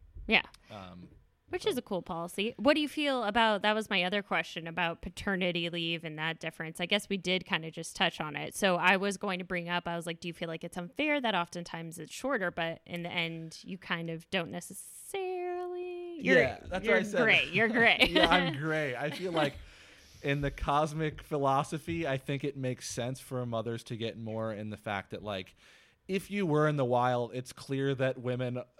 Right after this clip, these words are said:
Speaker 2: the, the mother is more genetically required or naturally required than the man, because the infant would literally not be able to survive without their mother in
Speaker 1: Back
Speaker 2: the
Speaker 1: in the
Speaker 2: wild.
Speaker 1: day.
Speaker 2: Yeah, back in the day.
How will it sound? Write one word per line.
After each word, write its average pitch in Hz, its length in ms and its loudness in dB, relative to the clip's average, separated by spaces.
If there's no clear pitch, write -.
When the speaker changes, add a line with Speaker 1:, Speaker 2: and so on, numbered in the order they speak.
Speaker 2:
the, 127 320 -4
the 120 180 -2
mother 120 600 -2
is 113 260 -10
more 120 280 -4
genetically 117 680 -4
required 107 800 -4
or 113 260 -6
naturally 117 880 -6
required 110 600 -4
than 196 140 -10
the 101 80 -10
man, 95 440 -10
because 107 540 -4
the 110 160 -6
infant 110 400 -8
would 107 200 -6
literally 104 520 -6
not 98 240 -8
be 101 80 -10
able 92 120 -10
to 95 80 -14
survive 90 420 -10
without 90 300 -12
their 90 100 -16
mother 85 500 -16
in 202 60 -4
Speaker 1:
Back 185 220 4
Speaker 2:
the 233 60 4
Speaker 1:
in 208 60 2
the 196 40 -4
Speaker 2:
wild. 190 100 2
Speaker 1:
day. - 380 0
Speaker 2:
Yeah, 110 200 -4
back 95 300 -4
in 98 60 -12
the 90 80 -14
day. 62 320 -16